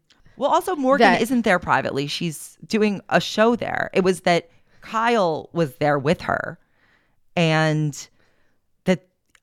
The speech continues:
Speaker 1: I don't think the point, I don't, I think the point
Speaker 2: They
Speaker 1: is
Speaker 2: were
Speaker 1: just
Speaker 2: saying
Speaker 1: that, like,
Speaker 2: that they were there because they thought nobody would notice them, and therefore they were there. It's like, it was, like, a real intimate
Speaker 1: Yeah.
Speaker 2: moment.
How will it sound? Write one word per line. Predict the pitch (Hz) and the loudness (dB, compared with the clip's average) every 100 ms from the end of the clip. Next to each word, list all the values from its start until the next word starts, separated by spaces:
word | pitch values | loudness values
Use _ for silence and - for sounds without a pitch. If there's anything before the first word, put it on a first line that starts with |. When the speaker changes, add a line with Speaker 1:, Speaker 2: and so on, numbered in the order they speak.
| - | 2
Speaker 1:
I | 349 | 2
don't | 370 | 2
think | 330 262 | -2 -2
the | 240 | -2
point, | - 208 208 | -2 -4 0
I | 240 | 0
don't, | 262 240 - | 0 -2 0
I | |
think | 233 269 | 0 0
the | 240 | -2
point | - 208 185 | 0 2 2
Speaker 2:
They | 262 | 2
Speaker 1:
is | |
Speaker 2:
were | 285 | 2
Speaker 1:
just | - | 2
Speaker 2:
saying | 294 285 | 4 6
Speaker 1:
that, | |
like, | 311 | 6
Speaker 2:
that | 254 | 4
they | - 247 | 2 2
were | 226 | 2
there | 190 208 196 196 | 2 2 4 2
because | 190 - 185 | 0 -6 -8
they | 160 185 | -4 -6
thought | - - 175 | -6 -6 -4
nobody | 185 175 185 | -2 -4 -4
would | 175 | -4
notice | 175 170 165 - | -4 -2 -4 -6
them, | 180 160 | -6 -4
and | 160 | -4
therefore | 170 165 175 165 160 - - - _ | -4 -4 -4 -4 -6 -10 -20 -20 _
they | 190 | 0
were | 175 | 0
there. | 170 180 170 160 156 - - 185 | 2 0 2 0 -2 -4 -8 -8
It's | 175 | -6
like, | 170 | -6
it | |
was, | 180 | -6
like, | 185 | -6
a | |
real | 170 190 185 | -2 0 0
intimate | 165 151 170 | -2 -4 -6
Speaker 1:
Yeah. | 143 | -4
Speaker 2:
moment. | 147 139 90 | -6 -8 -12